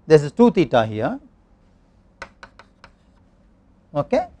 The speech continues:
Again there is two theta here, is it not? Two theta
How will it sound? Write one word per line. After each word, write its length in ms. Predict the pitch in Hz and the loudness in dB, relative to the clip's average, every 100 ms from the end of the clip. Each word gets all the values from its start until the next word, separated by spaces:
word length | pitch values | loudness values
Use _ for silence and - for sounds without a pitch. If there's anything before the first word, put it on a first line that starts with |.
| _ | _
Again 280 | 180 190 277 | 4 6 8
there 100 | 269 | 8
is 80 | 262 | 6
two 160 | 262 240 | 4 4
theta 280 | 220 170 | 6 6
here, 140 | 135 127 | 6 4
is 100 | 180 | 2
it 60 | |
not? 240 | 247 135 98 - - - - - - _ _ _ _ _ _ _ - | 2 0 -2 -16 -20 -20 -18 -18 -20 _ _ _ _ _ _ _ -8
Two 140 | 156 | -8
theta 360 | 143 135 127 117 | -6 -6 -4 -4